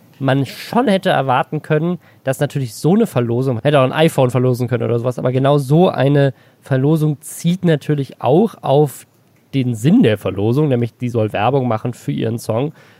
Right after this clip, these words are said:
auch nochmal möglichst viel Aufmerksamkeit. Ähm, aber ich glaube trotzdem, dass, äh, also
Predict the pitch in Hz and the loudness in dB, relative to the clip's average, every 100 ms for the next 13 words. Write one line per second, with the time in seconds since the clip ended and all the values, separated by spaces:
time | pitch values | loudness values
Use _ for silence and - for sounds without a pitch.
0 | _ 120 135 143 135 131 131 135 - 131 | _ -2 2 2 2 0 -2 -6 -6 -6
1 | - 151 - 117 95 - - - 110 120 | 0 0 0 -4 -4 -8 -10 -8 -6 -6
2 | - _ - _ - 127 120 123 120 151 | -6 _ -20 _ -4 0 0 0 -4 -8
3 | _ - 127 - 131 - 139 143 151 - | _ -4 0 0 -2 -4 2 2 2 -2
4 | - 160 - - 151 147 147 - _ _ | -2 -2 -2 -2 0 0 -2 -8 _ _
5 | _ - 127 135 - - - - 131 127 | _ 0 0 0 -8 -18 -20 -8 -4 -2
6 | 127 - _ 131 | -4 -10 _ -6